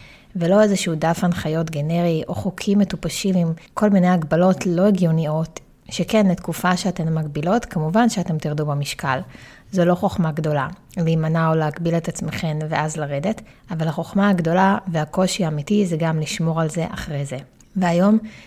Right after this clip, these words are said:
זה הדבר היחיד שמעניין אותי. אני מעוניינת שכל מי שאני מלווה תוכל לשמור ולהתמיד על ההישגים שלה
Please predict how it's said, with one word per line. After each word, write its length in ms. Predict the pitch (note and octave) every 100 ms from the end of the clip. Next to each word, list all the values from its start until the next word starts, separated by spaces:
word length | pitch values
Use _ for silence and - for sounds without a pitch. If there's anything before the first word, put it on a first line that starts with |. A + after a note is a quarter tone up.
| - -
זה 80 | E3
הדבר 360 | D#3 E3+ G3 F#3
היחיד 440 | D#3 D#3+ G#3+ G#3+
שמעניין 500 | - E3 D3+ D#3 D#3
אותי. 220 | D3 - - - - - - -
אני 200 | F3+ F3+
מעוניינת 520 | G3+ F#3 E3 E3 E3+
שכל 400 | - F3 - A3
מי 120 | G#3 F3+
שאני 260 | F3+ D#3+
מלווה 380 | D3+ D3 D#3+ E3+
תוכל 300 | E3 - E3+
לשמור 480 | E3 - F3+ F3 F3
ולהתמיד 560 | D#3+ D3 D3 - F#3+ F3
על 80 | D#3
ההישגים 480 | D3+ - D3 E3
שלה 260 | E3 F3+ F3